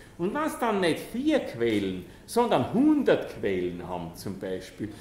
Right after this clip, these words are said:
dann können Sie sich vorstellen, dass diese Interferenzen dann eigentlich zu scharfen Resonanzspitzen werden gewissermaßen. Vielleicht kann man sich's am einfachsten so vorstellen,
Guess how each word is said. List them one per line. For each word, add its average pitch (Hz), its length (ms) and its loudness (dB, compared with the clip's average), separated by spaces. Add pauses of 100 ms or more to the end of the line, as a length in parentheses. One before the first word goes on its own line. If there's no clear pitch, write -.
(180)
dann 151 220 -2
können 226 360 0
Sie 202 140 0
sich 196 200 -2
vorstellen, 202 800 0 (300)
dass 214 340 -2
diese 233 240 -4
Interferenzen 185 1200 -4
dann 175 200 -2 (100)
eigentlich 190 640 -2 (340)
zu 165 320 -2 (220)
scharfen 185 920 0
Resonanzspitzen 165 1600 -2
werden 95 360 0
gewissermaßen. 95 1000 -6 (400)
Vielleicht 233 720 2
kann 240 240 4
man 240 120 6
sich's 233 320 0
am 202 120 6
einfachsten 226 880 6
so 190 300 10
vorstellen, 208 920 6